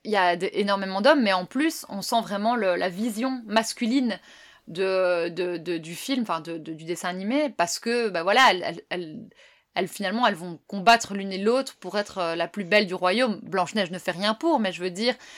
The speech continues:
que, euh, ouais, le, le gros problème entre leurs relations là-dedans, c'est vraiment la beauté, une qui est sur le déclin et une qui est en pleine, euh, en pleine naissance de, de toute sa beauté, tout son potentiel, quoi.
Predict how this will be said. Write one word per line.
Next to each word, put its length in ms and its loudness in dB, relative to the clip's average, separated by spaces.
que, 80 -2
euh, 920 4
ouais, 160 4
le, 140 0
le 200 -2
gros 220 0
problème 400 2
entre 380 -2
leurs 200 -4
relations 340 -2
là-dedans, 400 0
c'est 140 -6
vraiment 420 -2
la 140 2
beauté, 520 2
une 200 2
qui 120 -4
est 40 -2
sur 120 -4
le 120 0
déclin 560 2
et 180 2
une 140 2
qui 160 -4
est 40 4
en 140 0
pleine, 340 2
euh, 440 0
en 100 -10
pleine 460 -6
naissance 400 0
de, 180 -6
de 160 -6
toute 260 -18
sa 120 -2
beauté, 300 -4
tout 120 -14
son 160 -10
potentiel, 560 -2
quoi. 180 -12